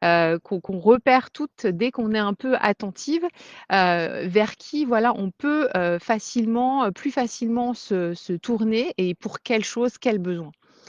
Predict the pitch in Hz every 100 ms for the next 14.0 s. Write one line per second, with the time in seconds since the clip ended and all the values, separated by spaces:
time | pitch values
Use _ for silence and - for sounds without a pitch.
0 | - - - - - - - - 196 190
1 | 190 - 302 294 247 202 - 254 208 190
2 | 269 254 233 - 240 233 - 202 185 196
3 | 202 180 180 240 - 240 214 202 240 285
4 | - 220 214 202 214 208 202 226 247 285
5 | 262 247 247 240 196 196 185 185 185 214
6 | 262 - 247 226 - 202 190 190 185 -
7 | - 180 175 - 165 160 160 - - 269
8 | 226 190 175 185 175 185 208 277 349 349
9 | 330 _ 180 170 165 160 160 160 156 156
10 | 160 165 _ _ 175 180 175 214 220 196
11 | 165 165 165 160 - - 202 202 269 339
12 | 330 330 320 _ _ _ _ _ _ _
13 | _ _ - - _ _ 180 185 214 254